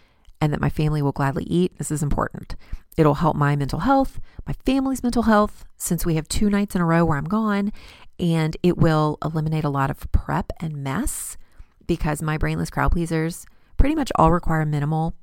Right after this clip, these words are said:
prep or mess. You can catch this week's meal plan on Instagram. I always share it on Meal Plan Monday. I am at the Lazy Genius on Instagram. And if you're new around here or need a refresher on brainless crowd pleasers, check out episode ninety-seven.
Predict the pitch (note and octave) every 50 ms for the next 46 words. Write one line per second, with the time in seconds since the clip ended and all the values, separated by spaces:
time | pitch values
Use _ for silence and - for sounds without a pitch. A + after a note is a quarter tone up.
0 | _ _ _ - - - - C3+ - - D#3+ F3+ A3 - - - - - - -
1 | - - _ _ _ - - _ _ _ _ _ _ _ _ _ _ - - F3
2 | F#3+ G3+ - A#3+ A#3+ A#3 - F3+ E3+ D3+ - - - D#3+ D3+ - - E3 E3 -
3 | - - - - - - D3+ D3 C#3 - - D#3 D#3 D#3 - F#3 F3+ - - D3
4 | C#3 - - D3+ C#3+ C#3+ C#3+ D3+ F3 G#3 - - D#3 D#3 - D3 D3 D#3+ F3+ -
5 | - E3+ E3 E3+ F3+ - - D#3 D#3+ D#3+ D#3+ D3+ D3 C#3+ E3 - G#3 A3 G#3 F3+
6 | E3 E3+ F#3+ B3 C#4 - - - - - - - - - - E3+ E3+ D#3 - -
7 | - D3 D#3+ - - - D#3 D3+ D3 D3 D3+ - - - C#3+ C#3+ C#3+ C#3+ - -
8 | - - C#3+ - - - - - - F3 F3+ - - - - - - - - -
9 | - F3 E3+ E3 D#3+ D#3 D#3 D#3 - - - - F#3+ - A3+ A#3 G#3+ G#3 A3 A#3
10 | B3+ B3 B3+ B3+ B3 B3 B3+ B3+ B3+ B3+ B3+ - - - E3+ E3 E3 E3 E3 E3
11 | D3+ D3 C#3+ - - C#3 C3+ - - G3+ G3+ G#3+ - - F#3+ F3+ F#3 F3 F3 F3+
12 | F3+ - - E3 E3 - G#3 G#3 - B3 C4 C4+ C4+ - - - - - - -
13 | - - - G#3+ - A3 - - - - D#3 - F3 E3 D#3 D#3 D#3 D3+ D3+ D#3
14 | E3 E3+ - - - B2+ - - - - F3+ -